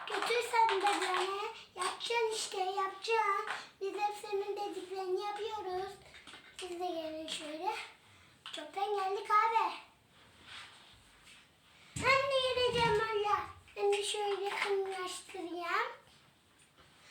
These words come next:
Ben de geleceğim. Çok güzel. <laughs> Bence mükemmel oldu. Evet de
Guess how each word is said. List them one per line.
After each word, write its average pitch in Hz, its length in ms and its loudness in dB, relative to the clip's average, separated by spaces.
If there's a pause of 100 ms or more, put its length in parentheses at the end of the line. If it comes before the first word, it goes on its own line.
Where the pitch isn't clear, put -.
(300)
Ben 539 300 6
de 523 80 8
geleceğim. 523 1400 4 (680)
Çok - 280 -8
güzel. 381 560 -2 (960)
<laughs> 403 260 4 (880)
Bence 403 300 2
mükemmel 415 640 4
oldu. 370 160 0 (540)
Evet 508 640 6
de 554 60 2